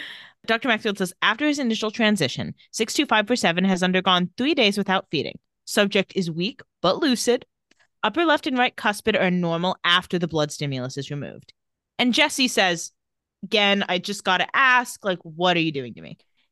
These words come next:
Doctor Maxfield says pupils are at full dilation, sensitivity to light. He waves a flashlight. Jesse snaps.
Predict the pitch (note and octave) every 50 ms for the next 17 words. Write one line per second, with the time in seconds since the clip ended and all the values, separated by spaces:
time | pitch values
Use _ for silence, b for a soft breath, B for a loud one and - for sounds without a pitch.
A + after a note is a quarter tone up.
0 | _ _ - G#3 G#3+ G#3 B3 A3+ A3 G3+ G3 - - A3 G3 F#3+ F3+ F3 - F3+
1 | D#3+ D3 - - - D#3+ C#3 D3+ C#3+ C#3+ D3+ C3+ - - C#3+ C#3+ D3+ D#3 G3+ B3+
2 | C4+ C#4 C4 - D4 C4 C4 B3+ B3 B3 - - F3+ E3+ - F3 D#3+ - E3+ D3+
3 | D#3 D3+ D3 C3 C#3 D3+ F#3 A3 A3+ A3+ A3 A3+ A3+ A3 A3+ A3 - - F3+ F#3
4 | D#3+ E3 D#3 D#3 D3 D3+ - - D#3 D3+ D#3 - - D#3 C#3 - - C#3+ - -
5 | C3+ B2+ - A3+ B3 A#3 A3 G#3+ - - -